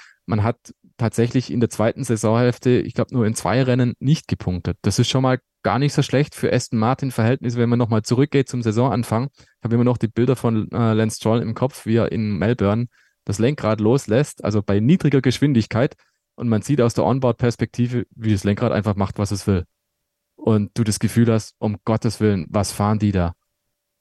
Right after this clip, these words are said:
Die fahren ein Auto, das, da, da weiß man nicht, was das tut, was da kaputt ist. Und insofern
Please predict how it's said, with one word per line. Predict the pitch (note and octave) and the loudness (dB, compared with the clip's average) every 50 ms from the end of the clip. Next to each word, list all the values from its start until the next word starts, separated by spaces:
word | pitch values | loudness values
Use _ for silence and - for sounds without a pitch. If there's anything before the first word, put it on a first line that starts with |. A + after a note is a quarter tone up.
| - - | -4 -4
Die | A2+ | -2
fahren | - A#2 A2+ A2+ A#2 | 0 2 2 2 2
ein | A2+ - | 2 2
Auto, | - B2 B2+ - C3+ B2 B2 A#2 | 2 2 2 2 2 2 2 2
das, | - A#2 A2 - - F#2+ C#2+ _ _ _ _ _ _ _ - | 0 -2 -2 -2 -4 -16 -20 _ _ _ _ _ _ _ -4
da, | B2 A2 - | -4 -2 0
da | - G#2+ F#2 | -2 0 0
weiß | G#2+ A2+ A2+ - | 2 0 0 2
man | C3 B2 B2 | 2 2 2
nicht, | C3 A#2+ - | 2 2 2
was | B2+ A2+ - | 0 0 0
das | - A#2 - | 0 -4 -2
tut, | - C3+ B2 A2+ - | -2 -4 -4 -2 -2
was | A#2+ G#2+ - | -2 -2 -2
da | - A2+ | -2 -2
kaputt | - A#2+ G#2+ - A#2+ A2+ - | -2 -2 -2 -2 -2 -2 -2
ist. | G2 - - _ _ _ _ _ _ _ _ _ _ _ _ _ - | -6 -10 -10 _ _ _ _ _ _ _ _ _ _ _ _ _ -2
Und | - A#2 A2+ A2+ A2+ A2+ A2 G#2 - - _ _ _ _ _ - | 0 2 4 4 4 2 0 -2 -6 -16 _ _ _ _ _ 0
insofern | A#2+ B2 B2 - B2 A2 - - - A2 B2+ D#3+ F#3 F#3+ - - | 0 0 2 2 0 0 0 0 0 0 0 2 0 -2 -4 -6